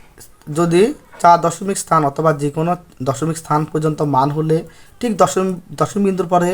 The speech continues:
যত অঙ্ক বলবে, তত অঙ্ক বসিয়ে দিবেন। আর যদি আসন্ন মান বলে, তাহলে যত অঙ্ক বলবে, তত অঙ্ক দেখি পর অঙ্কটি লক্ষ্য করবেন যে কত আছে। যদি তা পাঁচের বড় হয়, অর্থাৎ চারের বড় হয়, পাঁচ থেকে শুরু হয়, তাহলে আগের অঙ্কে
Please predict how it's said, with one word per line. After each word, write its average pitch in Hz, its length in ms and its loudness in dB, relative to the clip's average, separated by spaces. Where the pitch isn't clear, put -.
যত 180 200 4
অঙ্ক 165 280 4
বলবে, 147 280 0
তত 143 260 0
অঙ্ক 143 200 -2
বসিয়ে 147 260 0
দিবেন। 220 220 4
আর 143 80 -2
যদি 151 140 2
আসন্ন - 400 0
মান 208 220 4
বলে, 196 240 -4
তাহলে 170 320 2
যত 170 220 2
অঙ্ক 165 240 2
বলবে, 156 320 2
তত 151 240 -2
অঙ্ক 147 260 0
দেখি 147 340 -4
পর 160 120 2
অঙ্কটি 156 360 -2
লক্ষ্য 143 300 -2
করবেন 160 360 -2
যে 127 220 -8
কত 131 180 -2
আছে। 113 300 -4
যদি 143 240 -2
তা 147 200 2
পাঁচের 147 320 0
বড় 120 240 -2
হয়, 117 240 -6
অর্থাৎ 147 220 -4
চারের 165 260 4
বড় 127 220 -2
হয়, 113 260 -8
পাঁচ 160 160 4
থেকে 160 140 -4
শুরু 117 220 -4
হয়, 127 220 0
তাহলে 127 180 -4
আগের 123 280 0
অঙ্কে 113 300 -6